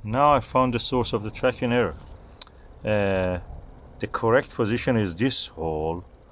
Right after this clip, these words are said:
but by mistake I put it in this hole. So now it is tracking perfect.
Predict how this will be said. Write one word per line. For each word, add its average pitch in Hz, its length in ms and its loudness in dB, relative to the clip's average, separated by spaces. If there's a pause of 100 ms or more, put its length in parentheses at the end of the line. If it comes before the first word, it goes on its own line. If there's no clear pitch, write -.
(380)
but 98 220 -4
by 107 120 2
mistake 101 460 -2
I 101 60 4
put 110 180 -2
it - 160 -4
in 90 140 -2
this 107 260 -4
hole. 71 240 -6 (440)
So 82 440 -6 (580)
now 110 160 2
it 110 140 -2
is 101 80 -4
tracking 110 380 -4
perfect. - 640 -6